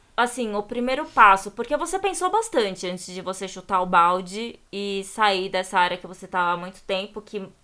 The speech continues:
te dava uma vida confortável financeiramente falando. Pra quem quer mudar de área, assim, o que que você sugere, além de pensar muito? <laughs> Porque tá,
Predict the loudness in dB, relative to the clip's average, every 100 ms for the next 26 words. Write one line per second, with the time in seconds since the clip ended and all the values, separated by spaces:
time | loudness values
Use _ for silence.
0 | _ -4 8 10 10 4 2 2 0 -2
1 | 0 2 2 -2 -10 -6 -4 -4 2 4
2 | 4 -2 -10 -10 -10 -8 -6 -8 -8 -12
3 | -14 -12 -8 -8 -8 -8 -10 -10 _ _
4 | -20 _ -2 0 0 -4 -4 -4 -2 0
5 | -2 -4 4 6 6 2 -6 -8 -12 -12
6 | -12 -14 -16 -18 -18 -14 -14 -14 -10 -6
7 | -6 -8 -12 _ _ -12 -8 -2 4 4
8 | 4 0 -4 -8 -12 -18 _ _ 0 0
9 | -2 -10 -10 -12 -2 -2 -2 -8 -8 -12
10 | -12 -12 -10 -14 -2 -2 0 -2 -4 -6
11 | -10 -12 -18 -18 -20 -20 _ _ _ -12
12 | -10 -10 -10 -14 -2 0 2 4 10 12
13 | 10